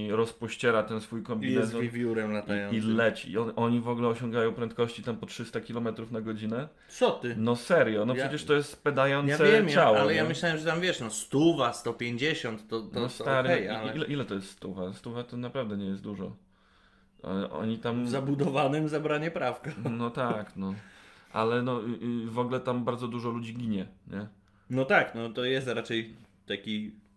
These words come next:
Speaker 2: dość, y, y, śmiertelny
Speaker 1: No.
Speaker 2: sport. <laughs>
Speaker 1: Poza tym oni też właśnie wszystko nagrywają, każdy ma GoPro, to, to jest niemożliwe. To ludzie się
Speaker 2: Mhm.
Speaker 1: śmiali, że nie można wejść do wody zimą i nie zrobić sobie zdjęcia, nie? Że jak morsowanie, to musi być zdjęcie.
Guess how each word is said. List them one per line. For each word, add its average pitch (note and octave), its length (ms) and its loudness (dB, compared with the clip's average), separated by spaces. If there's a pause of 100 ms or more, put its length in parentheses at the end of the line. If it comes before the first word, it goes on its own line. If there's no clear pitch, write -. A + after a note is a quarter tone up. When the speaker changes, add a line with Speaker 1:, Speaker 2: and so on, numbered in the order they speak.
(240)
Speaker 2:
dość, G#2 340 -12 (720)
y, - 40 -20 (500)
y, - 100 -20
śmiertelny C3+ 460 0
Speaker 1:
No. - 60 -10
Speaker 2:
sport. C3+ 380 -2 (100)
<laughs> - 120 -10
Speaker 1:
Poza A2 200 -4
tym A#2+ 120 -2
oni B2 140 -2
też B2 160 -2
właśnie A2+ 280 -4
wszystko B2+ 340 -8
nagrywają, G#2+ 540 -2
każdy A2 320 0
ma G#2 120 -2
GoPro, G2+ 360 -2
to, G#2+ 100 -8 (180)
to A2+ 80 -6
jest G2+ 200 -12
niemożliwe. A2+ 500 0
To G2 140 -10 (260)
ludzie A2 200 -4
się A#2 100 -8
Speaker 2:
Mhm. A#2+ 100 -8
Speaker 1:
śmiali, A2 240 2
że G#2+ 80 -4
nie A2+ 100 0
można G#2+ 280 0
wejść G#2 460 -2
do G#2 140 0
wody G#2 420 2
zimą G#2 380 0
i G2+ 80 -2
nie G#2 100 0
zrobić G2+ 320 -2
sobie G#2+ 160 -4
zdjęcia, G2+ 420 -2
nie? F#2+ 160 -4 (320)
Że G#2+ 100 -6
jak G2+ 120 -4
morsowanie, A2 560 0
to A2 100 -8
musi G#2+ 220 -6
być G2+ 140 -8
zdjęcie. G2 440 -4